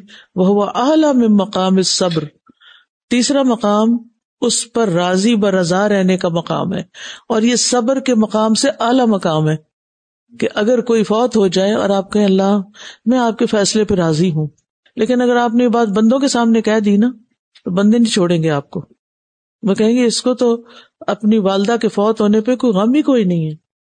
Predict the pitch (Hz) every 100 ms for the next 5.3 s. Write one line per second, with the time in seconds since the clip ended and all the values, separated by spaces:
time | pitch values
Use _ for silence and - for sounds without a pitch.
0 | _ _ _ - 196 175 190 247 262 240
1 | 214 226 196 180 _ _ _ _ _ 185
2 | 220 220 285 269 233 208 190 156 - 151
3 | _ _ _ _ _ - 233 302 311 285
4 | 226 214 220 233 226 175 175 185 254 196
5 | 196 190 240